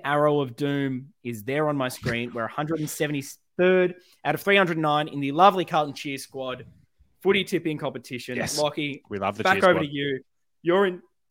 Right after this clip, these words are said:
Speaker 1: the hot seat and we need to get back into the pause.
Speaker 2: We need to get
Speaker 1: We need to be
Speaker 2: cooking.
Speaker 1: we need to be getting up into this top one hundred because expectations at this stage say we're probably not winning this. So we've gotta, we've gotta build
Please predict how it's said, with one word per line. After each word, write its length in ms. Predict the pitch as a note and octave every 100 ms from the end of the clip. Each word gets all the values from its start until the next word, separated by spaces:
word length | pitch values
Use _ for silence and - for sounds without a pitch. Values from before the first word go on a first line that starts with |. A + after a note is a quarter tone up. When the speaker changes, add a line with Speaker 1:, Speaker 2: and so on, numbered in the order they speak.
| _
Speaker 1:
the 120 | F#3
hot 320 | C#3 - D3+ -
seat 300 | B2 A#2+ A#2+
and 120 | B2+
we 160 | B2+ G#3
need 200 | G3 E3
to 60 |
get 320 | D#3 C#3 D3 _ _ _ _ _ _ _ _ _ -
back 220 | E3 G3+
into 120 | D#3
the 60 | B2+
pause. 420 | - G2 G2+ -
Speaker 2:
We 200 | D#3 C#3+
need 60 | D3+
to 60 | C#3
get 80 | C3+
Speaker 1:
We 60 |
need 120 | E3
to 60 | F3
be 60 | -
Speaker 2:
cooking. 180 | F2+ - - - D#3
Speaker 1:
we 140 | F3
need 180 | F#3+ A#3
to 80 | A#3+
be 80 |
getting 320 | G3 G3 G3 F3+
up 180 | F3+
into 240 | E3+ D#3 E3
this 200 | D3+ -
top 220 | D#3+ D#3+
one 140 | C#3+
hundred 440 | B2+ C3 C3+ A#2+ A2+
because 340 | B2 C3+ B2 _ _ _ _ _ _ _ -
expectations 640 | G3 G3+ F#3 E3 C#3+ D3+
at 80 | C3
this 140 | B2+ A#2+
stage 280 | A#2 A2+ -
say 220 | C3+ B2
we're 120 | A2+
probably 300 | - D3 D3+
not 140 | D3
winning 220 | C#3+ D3+ D#3
this. 340 | G#3 A#3 - _ _ _ _
So 180 | -
we've 180 | C3+ D3+
gotta, 380 | D#3 D#3+ D#3 D#3
we've 100 | D#3+
gotta 180 | D#3+ F#3
build 540 | B2+ - F#3+ A3+ C#4+